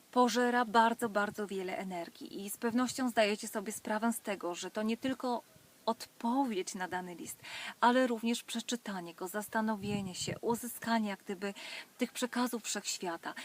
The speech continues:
jak, e, najlepiej, co zrobić w danej sytuacji. I jak wiecie, e, dzień jest również ograniczony, mimo że magicznie można go troszeczkę wydłużyć, ale nie da się tego robić w nieskończoność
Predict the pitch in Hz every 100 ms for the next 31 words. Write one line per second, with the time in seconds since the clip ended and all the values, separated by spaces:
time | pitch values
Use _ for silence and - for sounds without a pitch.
0 | - - 214 220 233 - - 214 208 202
1 | 196 196 214 233 233 254 269 - 175 -
2 | 233 233 240 202 185 190 185 185 - 185
3 | 185 175 170 - 190 226 - - 220 -
4 | 240 269 233 180 190 190 208 214 - -
5 | - - 208 202 196 185 - - 185 262
6 | 262 254 247 247 247 240 - 196 208 202
7 | 202 - 170 175 175 214 247 254 233 214
8 | 202 233 - 220 214 247 262 247 233 233
9 | 220 - 269 - - 254 240 214 214 175
10 | 214 - - 190 190 208 220 214 - 190
11 | 185 185 175 - 202 - 202 202 180 196
12 | 233